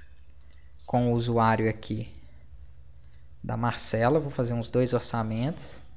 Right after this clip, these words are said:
Aí ele vai entrar com mais dois veículos ali. Pode ser esse cliente com esse Ford Ka. Pra uma pintura.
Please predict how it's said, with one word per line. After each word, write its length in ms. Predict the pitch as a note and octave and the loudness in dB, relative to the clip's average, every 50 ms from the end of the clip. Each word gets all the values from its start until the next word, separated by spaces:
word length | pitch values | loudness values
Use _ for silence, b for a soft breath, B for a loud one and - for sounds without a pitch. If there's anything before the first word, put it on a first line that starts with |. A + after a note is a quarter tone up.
| - - - - - - - - - - | -16 -14 -14 -14 -14 -14 -14 -14 -12 -8
Aí 140 | - A#2 A2 | -4 -2 -2
ele 120 | A2 A2+ | 0 0
vai 180 | A#2 A#2+ A#2 A#2 | 2 2 2 2
entrar 480 | A#2 A2+ A#2 - - A2 A2 A2 A2 - | 2 0 0 0 0 0 0 0 -2 -2
com 80 | A#2 | -2
mais 260 | A#2 A2+ A2 A2 A2 | -2 0 -2 -2 -2
dois 260 | G#2+ A#2 A#2+ B2 A#2+ B2 | 2 2 2 2 2 2
veículos 680 | A#2+ A#2 A2+ A2 G#2+ A2 G#2+ - A2+ A2+ A2+ B2 B2 | 2 2 2 2 0 -4 -4 -4 -4 -4 -2 0 0
ali. 340 | A#2+ A#2+ A#2+ A#2 A#2+ D3+ F#3+ | 0 0 2 0 0 0 -2
Pode 420 | F#3+ - - - B2+ B2 B2+ - | -6 -10 -10 -8 -6 -6 -6 -6
ser 380 | - - - A2+ A2+ B2 - - - - - b b b b b b b - - | -6 -4 -2 -2 -4 -4 -6 -10 -16 -16 -16 b b b b b b b -10 -6
esse 240 | - A2+ - - - | -4 -2 -2 -2 -2
cliente 520 | - C3 C#3 C#3 C#3+ E3 F#3 F3+ - - | -2 0 0 2 2 2 0 0 -4 -6
com 120 | - - B2+ | -2 0 0
esse 260 | A#2+ A#2 - - - | 0 0 0 -2 -4
Ford 340 | - C3+ B2 C3 C3 - - - | -2 0 0 0 -2 -4 -8 -4
Ka. 300 | - C#3 C#3+ D#3 - - - - - - - - - - - - - - - - - - - - - - - - - - - - - - - - - | -2 -2 0 0 -2 -4 -8 -12 -14 -14 -16 -16 -16 -16 -16 -16 -14 -14 -16 -14 -16 -16 -16 -16 -16 -16 -16 -16 -16 -16 -16 -16 -16 -16 -16 -12 -6
Pra 120 | - A#2+ | -2 0
uma 160 | A#2+ A#2+ B2 - | 2 2 0 0
pintura. 720 | - C#3 D3 C3+ C#3 - C3 C#3 D#3 D#3+ E3 D#3+ E3+ | 2 2 0 0 0 0 0 2 2 2 2 0 0